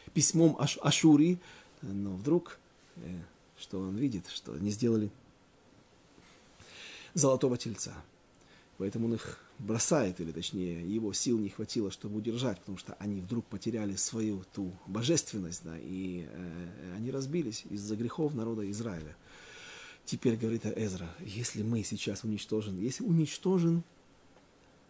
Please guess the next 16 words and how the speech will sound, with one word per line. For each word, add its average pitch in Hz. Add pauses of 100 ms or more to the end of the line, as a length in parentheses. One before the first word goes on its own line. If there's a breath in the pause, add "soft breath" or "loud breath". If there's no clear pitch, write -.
(400)
корень 143
зла, 104
если 104
не 156
всего 143
зла, 110
а 135
вот 139
та 170
область, 123 (320 loud breath)
которая 131
была 127
ответственна, 110 (120)
у 104
Йецера, 107
Ец-, 120